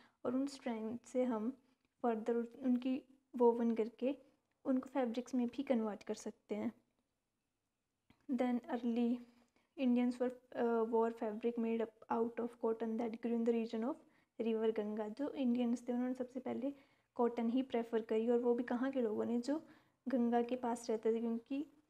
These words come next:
वहाँ पे इसकी cultivation सबसे ज़्यादा थी। इसके अलावा कुछ flax plant भी होता था जिसको, अ, जिसको जो natural fiber है और जो इजिप्ट में यूज़ हुआ करता था किसकी,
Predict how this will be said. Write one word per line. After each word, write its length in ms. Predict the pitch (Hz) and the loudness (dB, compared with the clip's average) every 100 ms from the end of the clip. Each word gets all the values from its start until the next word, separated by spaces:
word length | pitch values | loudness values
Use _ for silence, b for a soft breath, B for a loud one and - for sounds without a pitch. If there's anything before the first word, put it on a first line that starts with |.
| _ _ _ - | _ _ _ -6
वहाँ 240 | 254 254 247 | 0 2 2
पे 140 | 262 | 2
इसकी 220 | 262 269 | 0 0
cultivation 480 | 254 226 226 240 247 | 0 2 0 -2 -4
सबसे 280 | 254 247 262 | -4 -4 -2
ज़्यादा 160 | 233 226 | -2 -2
थी। 40 | 262 | -4
इसके 300 | 277 - 294 | -6 -4 -2
अलावा 260 | 277 285 | 0 0
कुछ 300 | 285 311 - - _ _ - | -2 -6 -8 -20 _ _ 0
flax 440 | 262 240 240 - - - | 2 2 -2 -12 -12 -4
plant 360 | 240 240 240 | -2 0 -2
भी 200 | 240 - | -4 -2
होता 360 | 269 247 240 226 | 0 0 0 -4
था 140 | 240 | -2
जिसको, 440 | 240 240 - 226 247 - - _ _ _ _ _ _ _ _ _ _ _ _ - | -4 -4 -4 0 0 -2 -20 _ _ _ _ _ _ _ _ _ _ _ _ -2
अ, 40 | |
जिसको 600 | 277 262 262 - 262 269 B B B B | 0 0 -8 -2 2 2 B B B B
जो 60 | 262 | 0
natural 380 | 247 240 - 262 | 0 0 0 0
fiber 440 | 262 220 220 226 | 2 0 0 0
है 60 | 233 | 2
और 80 | 247 | 0
जो 360 | 247 285 - _ - | -2 -4 -6 _ -10
इजिप्ट 460 | 269 233 262 262 269 | -6 -2 -4 -6 -2
में 220 | 233 233 | 0 2
यूज़ 300 | 233 240 240 | 0 0 0
हुआ 160 | 247 220 | 0 0
करता 320 | 220 - 214 | -2 -8 -8
था 240 | - 269 - b b b b b _ _ _ _ _ _ _ _ | -4 -6 -8 b b b b b _ _ _ _ _ _ _ _
किसकी, 440 | 269 - - 285 | -8 -8 -4 -2